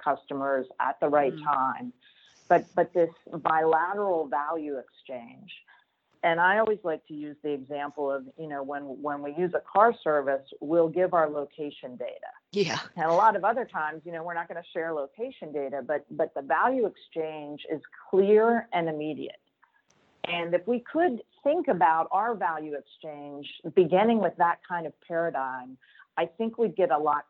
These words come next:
Speaker 1: closer to thinking about our, our exchange and, of course, get more and better data as a result of thinking about the question differently.
Speaker 2: Yeah, that's a, I think you raise a really interesting point that there's so much focus on the,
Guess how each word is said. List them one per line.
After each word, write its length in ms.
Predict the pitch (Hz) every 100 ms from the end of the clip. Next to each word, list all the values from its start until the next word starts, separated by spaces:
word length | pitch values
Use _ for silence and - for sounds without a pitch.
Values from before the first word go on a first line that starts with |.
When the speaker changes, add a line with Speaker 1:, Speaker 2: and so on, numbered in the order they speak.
| _
Speaker 1:
closer 560 | 156 147 - 143 135 135 -
to 400 | 143 135 131 127 _ -
thinking 420 | 208 196 180 147
about 460 | 139 156 143 135 -
our, 440 | 147 139 131 -
our 200 | 147 139 135
exchange 760 | _ - 185 180 160 147 165 190
and, 120 | 190
of 120 | 190
course, 260 | - 196 208 -
get 220 | 220 - -
more 400 | 156 175 190 208
and 240 | 170 156 147
better 320 | 175 226 156
data 400 | 131 180 240 - 110 - _ _ _ _ _
as 180 | 170 170
a 40 | 165
result 380 | 151 170 175
of 80 | 156 -
thinking 300 | 165 160 143
about 240 | 143 131 -
the 60 |
question 540 | - 143 127 - 127 107
differently. 480 | - - - - - _ _ _ _ _ _ _ _ _ -
Speaker 2:
Yeah, 300 | 180 165 82
that's 220 | - 180 190
a, 140 | -
I 40 | 170
think 160 | 202
you 80 | 156
raise 220 | 175 156
a 80 | 156
really 200 | 165 135
interesting 360 | 147 - - 143
point 280 | 170 160 -
that 200 | - -
there's 140 | 151
so 160 | - 160
much 200 | - -
focus 420 | 160 147 156 -
on 200 | 156
the, 120 | 151